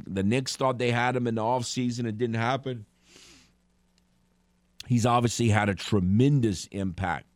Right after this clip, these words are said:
on Cleveland, and, uh, certainly did last night. Uh, seventy-one point performance. The Pelicans, um,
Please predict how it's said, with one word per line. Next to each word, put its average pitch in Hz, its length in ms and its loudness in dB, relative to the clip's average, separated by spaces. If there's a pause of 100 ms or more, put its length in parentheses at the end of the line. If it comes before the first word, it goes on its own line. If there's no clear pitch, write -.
(120)
on 80 120 -8
Cleveland, 80 520 -12 (280)
and, 80 420 -12
uh, 65 240 -16 (120)
certainly 95 520 -6
did 87 200 -10
last 85 440 -8
night. 69 280 -16 (840)
Uh, 69 140 -16 (180)
seventy-one 110 1000 -4
point 92 340 -6
performance. 85 600 -6
The 80 100 -10
Pelicans, 90 640 -4 (640)
um, 73 480 -10